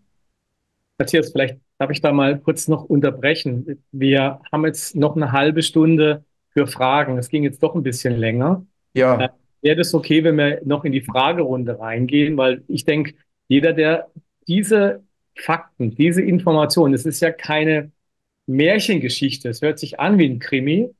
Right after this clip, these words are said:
Speaker 1: ja, aber wer damit zum ersten Mal oder vielleicht erstmal oberflächlich, äh,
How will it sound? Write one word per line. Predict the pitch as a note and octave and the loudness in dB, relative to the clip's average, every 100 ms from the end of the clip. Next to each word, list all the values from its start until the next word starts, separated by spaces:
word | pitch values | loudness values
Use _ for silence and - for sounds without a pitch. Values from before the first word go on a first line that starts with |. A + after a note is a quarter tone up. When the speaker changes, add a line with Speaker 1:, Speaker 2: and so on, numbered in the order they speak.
| _ _ _ - | _ _ _ -2
Speaker 1:
ja, | C#3+ | 0
aber | D3+ C#3+ D3 | 2 0 -4
wer | C3+ C#3 D3 C3+ - E3+ | -4 2 2 0 -8 -4
damit | D3+ F#3 G3+ G3+ | 0 2 0 0
zum | E3 D#3+ | -4 -2
ersten | D#3 F#3 - F#3 | -2 -2 0 2
Mal | C#3+ C3+ | 2 4
oder | B2+ C#3 | 2 2
vielleicht | - D3+ D3+ D3+ - _ - - | 0 2 2 0 -6 _ -20 -8
erstmal | D3 - D#3+ | -8 -4 -2
oberflächlich, | F3 F3+ G3 D#3+ D#3 E3 D#3+ - | 0 2 0 0 -2 -2 -8 -6
äh, | E3 D3+ | -4 -4